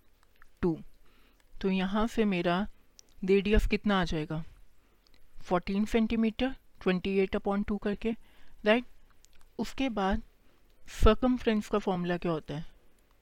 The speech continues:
Circumference C of a circle is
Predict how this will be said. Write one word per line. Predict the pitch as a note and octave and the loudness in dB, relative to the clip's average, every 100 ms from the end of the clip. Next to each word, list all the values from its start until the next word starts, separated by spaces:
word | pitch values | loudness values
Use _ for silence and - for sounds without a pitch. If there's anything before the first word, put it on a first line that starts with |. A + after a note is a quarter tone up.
| _ _ - - - - - - - - - - - | _ _ -20 -20 -20 -20 -20 -20 -20 -20 -20 -10 0
Circumference | G#3 G3+ B3 B3 A#3 - G3 F3+ F#3+ - - | 0 2 2 0 -2 0 2 2 -2 0 2
C | G#3+ G3 A3 - - - - G#3 | 4 2 -2 -6 -18 -20 -2 2
of | G3 A3+ | 4 2
a | - | 2
circle | F3+ E3 - A3 C#4+ - - - - _ _ - - - - - A#3 | 2 2 4 4 2 -2 -18 -20 -20 _ _ -20 -20 -16 -16 -12 -6
is | F#3+ | -6